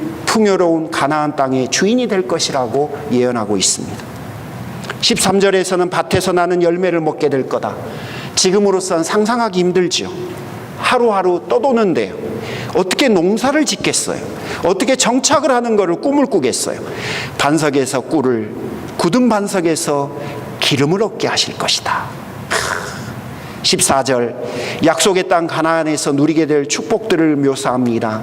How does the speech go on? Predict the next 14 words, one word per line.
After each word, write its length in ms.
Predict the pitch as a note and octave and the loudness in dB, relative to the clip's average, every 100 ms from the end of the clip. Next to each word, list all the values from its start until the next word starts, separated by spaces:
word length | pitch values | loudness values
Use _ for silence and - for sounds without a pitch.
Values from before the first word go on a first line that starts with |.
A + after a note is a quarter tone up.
| A2 | -2
치즈, 580 | - F3+ C#3 C#3+ C#3+ C3+ - C#3+ C#3 - - | 2 2 2 2 2 0 -6 -8 -8 -6 0
우유, 480 | D3+ D3+ C#3+ C#3 C3 C#3+ - - | 2 4 4 2 -2 -8 -8 -4
최고급 580 | - E3+ E3 D3+ D3 - | 0 0 2 0 0 0
고기, 480 | C3+ A2+ B2+ B2+ B2+ - B2+ | -2 2 2 2 -2 -8 -2
상질의 560 | - E3+ F#3+ F3+ F3 | 0 2 2 2 2
밀로 340 | D3+ D3+ D3+ C#3 | 2 2 2 2
만든 480 | B2 B2+ B2+ B2 | 0 2 2 2
요리들, 520 | A#2 A#2 B2 A#2 G2+ - - - - - | 2 2 2 0 -2 -4 -8 -10 -10 -4
거기다가 600 | B2+ A#2+ A#2 A2 A2 G#2 - - - - - - - - - - - - D#3+ E3+ C3 - A#2 A2 A2+ G#2+ - - - | -2 0 0 -2 -4 -6 -8 -12 -12 -12 -12 -12 -12 -12 -12 -12 -12 -8 -6 -4 -4 -4 -4 -4 -6 -6 -8 -8 -4
저는 400 | B2+ C3 A#2+ G2+ - - - - - - | 0 2 0 -2 -8 -6 -6 -8 -10 -4
맛을 240 | A2 G#2 C#3+ | -2 0 0
못 180 | B2+ | 0
봤습니다만 760 | B2 A#2+ - A2+ G#2+ G2+ G2+ G2+ | -2 -2 0 0 0 0 -2 -2
이게 300 | B2 A2 G#2 | -2 0 -2